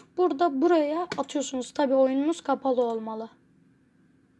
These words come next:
Benimki kapalı olmadığı için indiremiyorum. Ama kapalı olduğunda bunu atarsanız şunları, o zaman kabul eder. Sonra burayı kapatıyorsunuz. Burada bir işiniz yok.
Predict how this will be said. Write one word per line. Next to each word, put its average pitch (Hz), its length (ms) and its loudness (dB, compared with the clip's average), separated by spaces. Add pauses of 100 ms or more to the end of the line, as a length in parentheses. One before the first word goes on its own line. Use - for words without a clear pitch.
(720)
Benimki 311 520 0
kapalı 302 360 -4
olmadığı 285 480 -4
için 349 440 -6
indiremiyorum. 247 760 -2
Ama 277 200 -4
kapalı 285 280 -4
olduğunda 262 580 0
bunu 269 200 -4
atarsanız 311 720 -6 (440)
şunları, 277 500 -2 (580)
o 330 100 0
zaman 320 360 0
kabul 339 340 0
eder. 254 520 -2 (880)
Sonra 339 420 0 (220)
burayı 339 400 0 (140)
kapatıyorsunuz. 247 920 -4
Burada 294 360 -2
bir 302 100 0
işiniz 277 480 -2
yok. - 360 -2